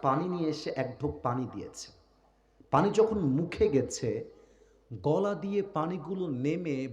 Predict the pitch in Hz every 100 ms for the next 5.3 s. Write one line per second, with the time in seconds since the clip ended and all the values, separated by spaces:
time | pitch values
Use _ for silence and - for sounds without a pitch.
0 | 92 139 208 220 139 185 196 190 147 160
1 | 185 165 185 175 131 165 170 139 131 -
2 | - - 196 214 214 - - - - -
3 | - - - - - 277 277 262 247 262
4 | 220 - - 202 202 262 208 139 - -
5 | 117 -